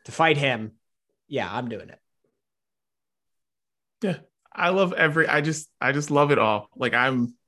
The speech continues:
Speaker 2: I'm obsessed with all, all of, like, the ridiculousness, and I just don't understand why people get so mad about it. Like,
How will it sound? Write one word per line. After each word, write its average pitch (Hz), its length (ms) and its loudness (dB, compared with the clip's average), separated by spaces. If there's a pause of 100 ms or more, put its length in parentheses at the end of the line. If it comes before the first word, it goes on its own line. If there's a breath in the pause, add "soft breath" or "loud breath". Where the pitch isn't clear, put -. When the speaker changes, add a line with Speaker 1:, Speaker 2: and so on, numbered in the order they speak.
(180)
Speaker 2:
I'm 131 440 0
obsessed 143 520 0
with 131 180 -4
all, 139 340 0
all 151 220 4
of, 147 100 -4
like, 151 160 4
the 151 80 0
ridiculousness, 147 760 0
and 147 60 -6
I 151 100 -2
just 165 140 -10
don't 185 100 0
understand 202 300 0
why 190 100 4
people 202 200 -6
get 196 160 -4
so 202 140 -2
mad 180 240 0
about 120 280 -2
it. - 100 -16 (220)
Like, - 280 0